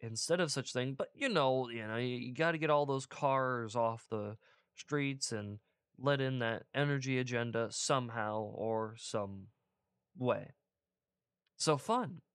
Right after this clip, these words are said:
Fun, fun, fun. Great work, New York. Clearly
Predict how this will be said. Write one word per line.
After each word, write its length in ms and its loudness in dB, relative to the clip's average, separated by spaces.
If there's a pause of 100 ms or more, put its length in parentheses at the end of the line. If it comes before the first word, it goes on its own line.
(720)
Fun, 380 -2 (380)
fun, 260 -2
fun. 400 -8
Great 300 2
work, 240 0
New 120 -4
York. 300 -6 (540)
Clearly 500 0